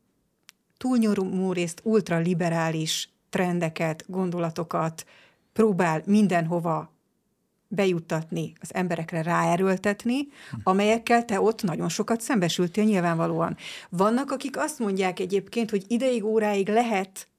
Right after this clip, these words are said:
Speaker 1: ö, a pénz, elsősorban a pénz,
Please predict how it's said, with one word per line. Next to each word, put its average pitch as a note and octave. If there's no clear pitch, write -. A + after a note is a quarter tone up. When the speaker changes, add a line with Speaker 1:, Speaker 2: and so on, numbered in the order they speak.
Speaker 1:
ö, F#3
a E3+
pénz, F#3
elsősorban F3
a D#3+
pénz, F3+